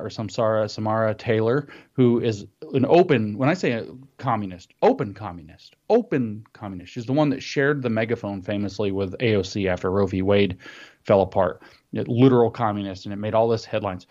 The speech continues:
So she's the host, and she's saying about the Mar-a-Lago raid, she's like,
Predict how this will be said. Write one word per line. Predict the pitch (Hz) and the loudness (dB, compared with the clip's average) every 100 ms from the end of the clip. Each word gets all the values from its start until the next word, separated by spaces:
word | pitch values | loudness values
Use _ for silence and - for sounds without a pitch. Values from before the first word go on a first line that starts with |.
| - - _ _ _ | -20 -20 _ _ _
So | - | 0
she's | 131 190 220 185 | 2 2 0 2
the | 147 | 0
host, | 117 98 110 - | 2 -2 -4 -12
and | 107 | -10
she's | - 214 202 | -4 -4 -2
saying | 180 147 113 110 _ _ _ _ - | 2 2 0 -4 _ _ _ _ -4
about | 123 127 127 | 0 0 0
the | 113 110 - - | -4 -4 -12 -4
Mar-a-Lago | 135 131 123 120 147 123 | 0 2 2 2 0 -2
raid, | 98 90 92 | -6 -10 -14
she's | - 170 156 | -14 -10 -6
like, | 117 | -8